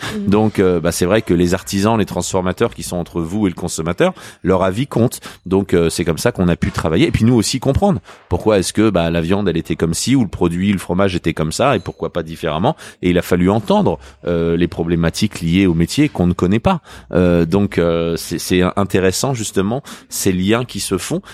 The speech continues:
Speaker 2: et c'est peut-être ce qui a changé aussi ces dernières années, c'est que, euh, avec peut-être la communication, qui, enfin,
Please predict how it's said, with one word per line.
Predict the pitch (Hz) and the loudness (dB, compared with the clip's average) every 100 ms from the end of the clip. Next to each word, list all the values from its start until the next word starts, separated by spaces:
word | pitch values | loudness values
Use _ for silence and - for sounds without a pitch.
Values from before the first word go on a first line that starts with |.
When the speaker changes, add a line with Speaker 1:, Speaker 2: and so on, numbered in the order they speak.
| - | -6
Speaker 2:
et | 107 | -2
c'est | - | -2
peut-être | 139 139 156 - | 0 0 0 -2
ce | |
qui | - 120 | 0 0
a | |
changé | 117 117 107 113 | 2 2 4 4
aussi | 104 - 120 117 | 2 0 -2 -2
ces | - | -2
dernières | 90 90 92 90 92 | 0 2 2 0 2
années, | 104 175 | 2 2
c'est | - 95 | 0 0
que, | 87 85 - - - | 0 0 -4 -14 -4
euh, | 87 80 80 78 73 69 64 | 0 2 0 0 -2 -4 -4
avec | - 85 85 - - _ _ - | -2 0 0 -4 -14 _ _ -6
peut-être | 85 80 - | -2 -2 -2
la | 78 | -2
communication, | 80 80 82 78 90 147 165 143 _ _ | 0 0 0 0 0 2 0 -2 _ _
qui, | - - - | -14 -12 -10
enfin, | - | -6